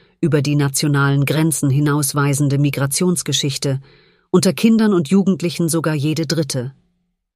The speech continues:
Marginalisierte erleben sich zunehmend als politische Subjekte, die beanspruchen, am Diskurs teilzuhaben und Politik und Lebenswelt mitzugestalten. Das sorgt nicht nur am rechten Rand für Irritationen und Backlash,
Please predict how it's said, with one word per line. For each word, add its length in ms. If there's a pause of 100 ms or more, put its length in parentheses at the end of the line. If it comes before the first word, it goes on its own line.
(480)
Marginalisierte 960
erleben 360
sich 220
zunehmend 540
als 180
politische 560
Subjekte, 640 (400)
die 80
beanspruchen, 800
am 160
Diskurs 480
teilzuhaben 840 (300)
und 160
Politik 520
und 160
Lebenswelt 600
mitzugestalten. 960 (840)
Das 180
sorgt 240
nicht 220
nur 120
am 120
rechten 380
Rand 280
für 140
Irritationen 840
und 180
Backlash, 520